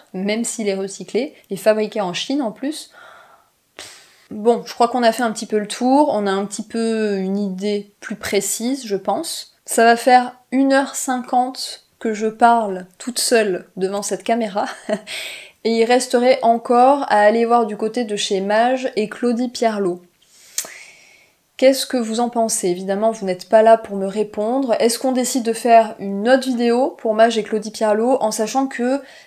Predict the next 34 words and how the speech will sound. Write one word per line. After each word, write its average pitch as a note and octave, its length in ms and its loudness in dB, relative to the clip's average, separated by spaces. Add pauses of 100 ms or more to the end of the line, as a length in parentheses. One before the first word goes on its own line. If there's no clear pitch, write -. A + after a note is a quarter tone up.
(160)
il F#3+ 100 -10
y G3 100 2
a G3 40 6
vraiment A3+ 520 4
beaucoup B3+ 420 2
moins B3 180 2
de A#3+ 100 -6
matière. A3 460 -2
C'est F3+ 140 -8
pas A3+ 140 8
des A3+ 120 -2
marques A3 300 0
qui - 180 -14
vont, G#3 360 -2
euh, F3 240 -2
s'étendre G#3 720 -2
sur - 300 -8
ce - 60 -10
qu'elles F3+ 160 -6
font. B3+ 400 -6
Qu'est-ce C#4 180 2
qu'on B3+ 140 4
fait ? G#3 160 2
Vous G3+ 120 -8
voulez B3 240 0
qu'on B3+ 200 -2
aille C4+ 180 4
leur A3+ 220 4
rendre B3 300 2
visite, B3 580 -4
euh, A3+ 200 2
rapidement B3+ 520 2
quand C4+ 160 0
même ? D#4 260 0